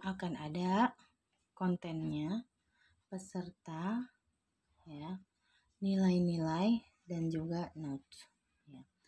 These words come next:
Kontennya, untuk kontennya, situ ada pendahuluan. Pendahuluan itu akan diisi o-, dengan, oleh tutor dengan isi video sapaan e-learning, ya.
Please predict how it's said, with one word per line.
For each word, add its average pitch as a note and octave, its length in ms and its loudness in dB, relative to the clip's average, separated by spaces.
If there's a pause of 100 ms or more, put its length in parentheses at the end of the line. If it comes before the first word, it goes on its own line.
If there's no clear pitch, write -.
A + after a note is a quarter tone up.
(340)
Kontennya, G#3+ 560 2 (520)
untuk B3+ 240 2
kontennya, D#3+ 880 4 (800)
situ F#3 320 2
ada F#3 320 6
pendahuluan. F3+ 1200 4
Pendahuluan F#3+ 560 8
itu F3+ 320 2
akan G#3 320 4
diisi F3 480 2
o-, E3 320 0
dengan, E3+ 320 0 (160)
oleh E3+ 400 0 (400)
tutor F3+ 520 0
dengan F3 440 6
isi D#3+ 320 2
video F3 400 2
sapaan D#3+ 640 -2
e-learning, E3 720 2 (480)
ya. D3+ 240 -14